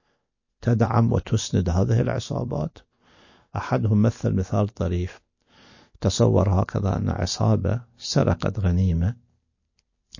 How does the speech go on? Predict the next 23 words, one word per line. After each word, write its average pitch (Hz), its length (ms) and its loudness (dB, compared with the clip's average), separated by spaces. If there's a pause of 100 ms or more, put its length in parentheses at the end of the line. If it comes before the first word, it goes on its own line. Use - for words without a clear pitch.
(120)
كنزاً 95 540 6 (580)
من - 80 -2
خمس - 360 0
أشخاص، - 580 -10 (680)
فركبوا 113 720 0
السيارة، 95 640 2
والسيارة 107 540 4
كانت 120 440 0
بلا، 120 240 4
بلا 107 240 2
فرامل، 87 560 0
لأن 101 120 0
هي 120 140 2
مسروقة - 560 -2
أيضًا، 87 300 -4 (280)
ما 151 80 0
كانوا 104 240 0
يدرون 92 200 0
هاي 92 120 2
ما، 101 240 0
ما 98 200 0
لها 85 120 0
فرامل، 85 600 -6